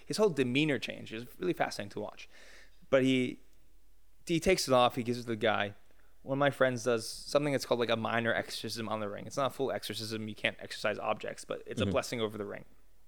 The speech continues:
Speaker 1: Okay. But that revealed something. This guy was wearing a ring that was likely cursed, giving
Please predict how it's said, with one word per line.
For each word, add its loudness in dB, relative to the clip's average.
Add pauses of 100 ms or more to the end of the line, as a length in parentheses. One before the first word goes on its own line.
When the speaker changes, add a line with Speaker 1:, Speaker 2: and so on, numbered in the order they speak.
(560)
Speaker 1:
Okay. -6 (400)
But 6 (240)
that 4
revealed 4
something. -2 (840)
This 0
guy 2 (140)
was -2
wearing 4
a 2
ring 2
that -2
was 0
likely -2 (220)
cursed, -8 (680)
giving 4